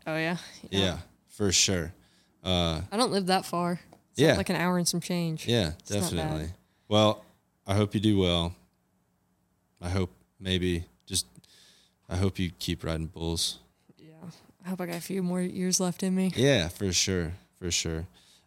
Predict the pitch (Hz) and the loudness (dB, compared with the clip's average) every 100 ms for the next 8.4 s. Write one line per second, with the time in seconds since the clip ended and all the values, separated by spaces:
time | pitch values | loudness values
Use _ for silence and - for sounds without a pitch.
0 | - 87 80 78 95 107 92 80 - 95 | -4 -2 0 2 4 6 4 0 -4 -2
1 | 107 92 92 90 90 - _ 90 85 80 | 2 2 2 2 -2 -6 _ -4 -4 -2
2 | 82 - _ _ _ _ _ _ _ _ | -6 -10 _ _ _ _ _ _ _ _
3 | _ _ _ 90 104 123 - - 110 113 | _ _ _ 0 4 4 4 2 2 4
4 | 127 - 139 127 113 95 - - 107 110 | 4 4 4 4 4 2 -4 -2 2 2
5 | - 113 147 - 107 - 92 - 87 87 | 0 0 2 2 0 0 0 -2 -4 -2
6 | 85 85 78 80 - _ _ _ - 92 | -2 -2 -4 -8 -12 _ _ _ -6 0
7 | - 87 76 76 87 85 170 160 165 170 | 0 0 -2 -2 0 0 0 -2 -2 -2
8 | 170 165 170 165 | -2 -2 -4 -4